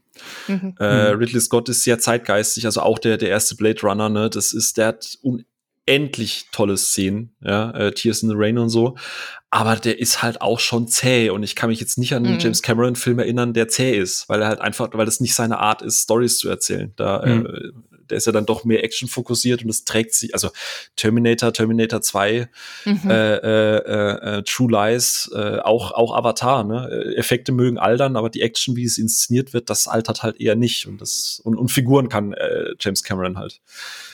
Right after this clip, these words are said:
Speaker 3: Ah, da
Speaker 2: Ähm,
Speaker 3: hört man schon den
Speaker 2: das
Speaker 3: kleinen Ja-, James Cameron, äh, Fanboy. Aber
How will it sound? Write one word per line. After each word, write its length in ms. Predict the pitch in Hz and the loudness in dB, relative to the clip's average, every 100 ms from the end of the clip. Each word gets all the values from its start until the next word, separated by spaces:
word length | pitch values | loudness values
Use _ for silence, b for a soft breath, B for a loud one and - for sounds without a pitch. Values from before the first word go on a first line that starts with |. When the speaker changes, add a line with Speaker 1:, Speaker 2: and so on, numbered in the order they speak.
| B B B - | B B B -2
Speaker 3:
Ah, 80 | 175 | 4
da 80 | 156 | 4
Speaker 2:
Ähm, 60 | |
Speaker 3:
hört 120 | 208 | 4
man 100 | 170 | 2
schon 140 | - 147 | 2 2
den 60 | |
Speaker 2:
das 80 | 143 | 2
Speaker 3:
kleinen 320 | 147 143 139 127 | 2 2 0 -6
Ja-, 220 | - 131 131 | -2 -2 0
James 280 | 123 123 - | 0 0 -2
Cameron, 400 | 156 127 120 127 | 0 2 0 2
äh, 340 | 120 110 - | 2 2 -2
Fanboy. 480 | - 123 123 131 156 | -2 -2 2 2 2
Aber 360 | 135 139 156 | 0 2 0